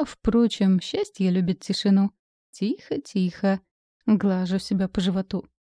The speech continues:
Наследники Халка такие шебутные. Ах да, Алекс. После всего случившегося он не остепенился.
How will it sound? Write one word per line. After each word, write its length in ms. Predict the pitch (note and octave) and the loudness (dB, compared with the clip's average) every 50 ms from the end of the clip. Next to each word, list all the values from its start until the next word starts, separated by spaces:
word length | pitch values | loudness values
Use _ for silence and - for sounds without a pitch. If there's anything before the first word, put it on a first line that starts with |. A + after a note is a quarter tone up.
| _ | _
Наследники 800 | - A#3 G3 E3+ - - G#3 F#3+ F3+ E3+ E3+ G#3+ A#3 - - - | 4 6 6 6 2 0 0 0 2 2 2 0 0 0 -6 -16
Халка 560 | - - - G3 G#3 A3+ A#3+ A#3+ - - F3 | -20 -8 -6 -4 -2 -2 -4 -4 -4 -8 -8
такие 420 | - - F#3+ - - D#4 G4+ D4 - | -6 -8 -10 -8 -6 -4 -4 -4 -4
шебутные. 720 | - - F3+ E3+ F#3 - - C#4+ F4+ C#4+ G3+ F3+ F#3+ - _ _ _ _ _ _ _ _ _ _ _ _ - | -2 -2 -2 -2 -2 0 0 2 2 2 2 0 0 -4 _ _ _ _ _ _ _ _ _ _ _ _ 2
Ах 380 | C#4+ C4+ B3 A3+ G3 A3 F#3+ - | 4 4 4 4 2 2 2 4
да, 480 | B3+ C4 C4 B3 A3 G3 F#3+ F#3 F3+ - _ _ - | 4 4 4 4 2 0 0 -2 -4 -8 _ _ 0
Алекс. 520 | G4+ B3 G3+ F3+ F3 F#3 - - - - - _ _ _ _ _ _ _ _ _ | 2 2 4 4 2 0 -2 -4 -14 -20 -20 _ _ _ _ _ _ _ _ _
После 320 | _ - A4 - - A3 F#3 | _ -4 -2 2 2 2 2
всего 260 | - - F#3+ E3+ F#3 | 0 -4 -4 -4 -4
случившегося 960 | - - C#4 D4 - B4 A#4+ - - - F#4 - D#4+ - - - D#4 D#4 - - _ | -4 -4 -4 -4 -4 -8 -10 -8 -6 -6 -4 -4 -6 -8 -6 -6 -6 -6 -6 -8 _
он 280 | - G3+ A#3+ D4+ E4 - _ | 2 4 4 4 4 2 _
не 200 | - G3 F#3+ F#3 | 2 2 4 4
остепенился. 920 | F3+ - - - - - - F#3 F3+ F3 F3 E3+ - - - G3+ G3 G3 | 2 0 -2 -6 -6 -2 0 0 2 2 0 -4 -8 -4 -2 -2 -2 -2